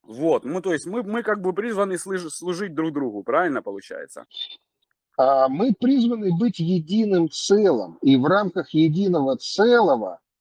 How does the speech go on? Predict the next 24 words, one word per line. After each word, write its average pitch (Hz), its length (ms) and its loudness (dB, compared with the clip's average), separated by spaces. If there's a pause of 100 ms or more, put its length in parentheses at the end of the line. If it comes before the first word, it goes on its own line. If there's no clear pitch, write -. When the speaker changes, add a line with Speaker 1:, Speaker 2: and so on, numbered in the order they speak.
(240)
Speaker 2:
э, 123 220 2
слово 208 480 2
«служить», 214 600 2
да, 233 240 2
можно 240 380 -4
и 214 120 -4
так 190 220 -4
сказать, 117 640 -8 (120)
э, 131 40 -4 (840)
но 220 460 4
это 220 280 0
не 247 160 4
служба 214 600 4
раба, 180 680 2 (160)
э, 131 460 -2
который 170 440 2
служит 175 440 2
своему 160 420 4
господину, 147 840 -2 (840)
а 151 540 2 (180)
это 214 680 2 (280)
исполнение 190 920 2
воли 180 520 2
Творца. 180 800 0